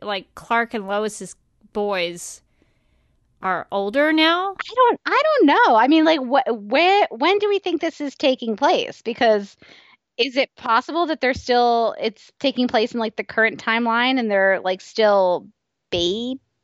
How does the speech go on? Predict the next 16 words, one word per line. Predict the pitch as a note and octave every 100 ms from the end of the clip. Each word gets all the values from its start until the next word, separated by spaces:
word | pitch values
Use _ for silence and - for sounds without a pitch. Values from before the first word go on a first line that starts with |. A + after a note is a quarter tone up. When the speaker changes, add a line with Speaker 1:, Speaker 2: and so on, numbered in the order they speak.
| F#4 G4+ A4 A4+ _
Speaker 1:
Well, | B3+ D#4+
that's | C#4+ D4 D4+
the | E4
thing. | C#4+ F4 A4+ A3+
Did | G#3 G#3
Crisis, | - A#3+ A#3 C#4+ D4+ C4+
when | B3+ A#3+
they | A3 A3 G#3+
rebooted | G3+ F#3+ B3+ A#3 A#3+ B3 B3 G#3+
the | G#3+
multiverse, | G#3+ A#3+ - G3 E3+ -
they | - A3+
literally | A3+ B3+ C#4+ C#4 C4 A#3+
rebooted | A#3 B3+ A3 A3 A3 G3+
the |
multiverse. | G3+ G#3 G#3 G#3 D3+ C#3+ - -